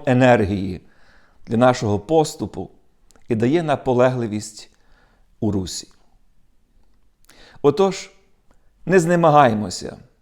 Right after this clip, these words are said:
не зневірюємося, не даймо ворогові через його неправду і пропаганду вкрасти у нас орієнтири істини.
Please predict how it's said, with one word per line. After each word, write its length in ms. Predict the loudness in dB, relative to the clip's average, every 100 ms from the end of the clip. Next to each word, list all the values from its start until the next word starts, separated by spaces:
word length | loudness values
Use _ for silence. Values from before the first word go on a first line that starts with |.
| _ _ -4
не 180 | 0 2
зневірюємося, 840 | 2 0 2 0 0 -4 -10 -10 -4
не 120 | 0
даймо 380 | 0 0 -2 0
ворогові 560 | 2 2 2 0 -2
через 300 | -2 -2 0
його 220 | 2 2
неправду 600 | 2 -2 0 0 0 0
і 100 | -2
пропаганду 840 | -2 -4 -2 0 0 0 -2 -4 -6 -20 -20
вкрасти 640 | -6 2 2 2 -2 -2
у 180 | 0 0
нас 480 | 0 -2 -6 -10 _ _ -4
орієнтири 1000 | -2 0 0 0 2 4 4 2 0 -8 _ _ _ _ _ -6
істини. 640 | -4 -4 -6 -6 -6